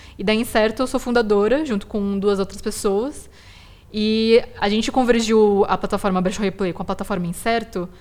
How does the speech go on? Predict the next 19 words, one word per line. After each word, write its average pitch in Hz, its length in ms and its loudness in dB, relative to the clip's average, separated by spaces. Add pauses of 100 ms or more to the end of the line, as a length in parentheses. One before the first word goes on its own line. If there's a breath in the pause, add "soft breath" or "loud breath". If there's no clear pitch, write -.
(320 loud breath)
no 202 100 0
ano 208 100 0
passado, 226 840 2
num 214 200 -2
desfile 226 560 -2
que 247 180 -6
foi 202 260 0
na 202 80 0
mesma 208 400 0
época 247 220 0
do 226 60 0
meu 220 80 0
T 233 100 -4
C 240 140 -12
C, 208 320 0
que 226 280 -2
f-, - 320 -8
chamou 214 280 2
Formatura. 220 680 -2